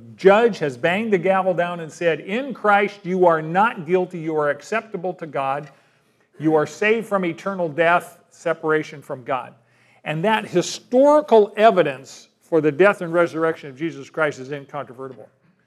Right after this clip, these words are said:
Remember, this didn't happen in a corner someplace. The crucifixion and resurrection of Jesus Christ was public.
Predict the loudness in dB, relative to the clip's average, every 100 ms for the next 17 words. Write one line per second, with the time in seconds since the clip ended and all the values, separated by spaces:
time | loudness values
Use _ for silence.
0 | _ _ _ _ 0 2 2 0 -2 -12
1 | _ _ -8 -6 -4 -4 0 0 0 -4
2 | -6 -10 -4 -4 -4 -8 -12 -14 -16 -20
3 | _ _ _ -16 -8 -4 -2 -4 -4 -6
4 | -6 -4 -4 -6 _ _ -6 4 4 4
5 | 4 4 4 -2 -10 -8 -10 -10 -14 -4
6 | 0 0 -2 -10 _ _ 6 6 6 -4
7 | -20 0 2 2 -2 -14